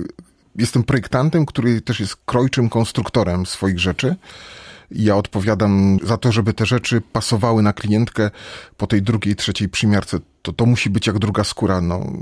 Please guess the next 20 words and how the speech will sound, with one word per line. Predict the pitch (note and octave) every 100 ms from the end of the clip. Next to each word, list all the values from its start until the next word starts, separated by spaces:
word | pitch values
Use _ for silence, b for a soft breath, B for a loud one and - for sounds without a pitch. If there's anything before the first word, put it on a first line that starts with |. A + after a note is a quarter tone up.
| - -
na | A#2 B2
tym | A#2+ G#2+
polega | G#2+ G2+ G#2
szycie | - - G#2+
miarowe. | F#2+ F2+ D2+ F2
To | - F#2 -
musi | G#2 -
być | G2 G#2 - - - -
nie | A#2+ A#2
tylko | B2+ A#2 A2
ładne | G2+ A2 G#2 B2 C#3 C3+
i | G2
wygodne, | G#2+ A2 A2+ A2+ C#3 C#3
ale | A2+ A#2
też | - A#2+ - - - _ _ _ _ _ - - -
największym | C3+ B2+ D#3 D#3 C3+
takim | C3 C#3
komplementem, | - B2 B2 B2 B2+ G#2+
ja |
go | G2+